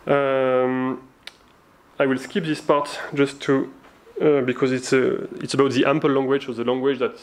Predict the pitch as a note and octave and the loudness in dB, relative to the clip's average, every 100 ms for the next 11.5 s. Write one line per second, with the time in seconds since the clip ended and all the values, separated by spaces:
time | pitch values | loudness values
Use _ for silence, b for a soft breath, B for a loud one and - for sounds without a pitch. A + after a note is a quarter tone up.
0 | - - - - C#3 C#3+ D#3+ E3 C3 C3 | -20 -20 -20 -6 -2 2 2 2 2 0
1 | C#3+ C#3 C3+ B2 - A#2 C3 C#3+ B2+ - | -2 -4 -6 -8 -4 -2 0 0 -4 -10
2 | - - _ - _ _ B2+ B2 B2 B2+ | -20 -20 _ -20 _ _ 2 2 2 0
3 | B2 B2 C3+ C#3 C#3 C3 C3 - - - | 0 0 -2 0 2 2 -2 -8 -20 -18
4 | - - C3+ B2 A#2 C3 - F3+ - B | -18 -4 -2 -2 -2 -4 0 -2 -4 B
5 | B B B B B - D3 - D3+ E3 | B B B B B -8 -4 -2 0 0
6 | D#3 E3+ E3 D#3+ - E3 D#3 - C#3+ C#3+ | 2 0 2 -2 -2 -10 -8 -4 0 0
7 | - - C3 B2 A#2 A#2 - D3+ C#3+ C#3 | 0 -2 2 2 2 0 -2 -4 -2 -4
8 | C3 C3 D3 D#3+ B2 - C#3 - - D3 | -4 -2 -4 -2 -14 -10 -12 -12 -8 -6
9 | B2+ B2+ C3+ A#2+ C3 C#3+ C3 A2+ B2 B2+ | -6 -4 -2 0 -2 -2 -4 0 0 0
10 | B2+ C#3 A#2+ A#2+ B2 A#2+ - - E3+ C3 | -4 -4 -2 -2 -4 -4 -10 -20 -16 -4
11 | C3 B2+ B2+ B2+ | -2 0 0 0